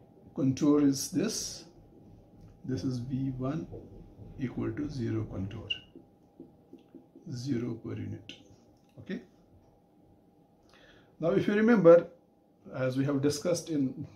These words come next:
previous class, last class, V seven equal to zero contour will start from around eight point five seven, alpha one equal to zero degree and alpha two equal to eight point five seven degree. Here and here it is around alpha two equal to forty-two point five degrees,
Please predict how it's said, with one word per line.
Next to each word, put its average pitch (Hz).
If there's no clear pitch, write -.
previous 165
class, 120
last 151
class, 107
V 151
seven 196
equal 151
to 143
zero 123
contour 123
will 127
start 117
from -
around 123
eight 120
point 123
five 123
seven, 123
alpha 135
one 143
equal 139
to 135
zero 139
degree 165
and 143
alpha 117
two 113
equal 110
to 117
eight 120
point 117
five 123
seven 127
degree. 143
Here 160
and 151
here 135
it 139
is 131
around 120
alpha 120
two 110
equal 113
to -
forty-two 135
point 139
five 131
degrees, 120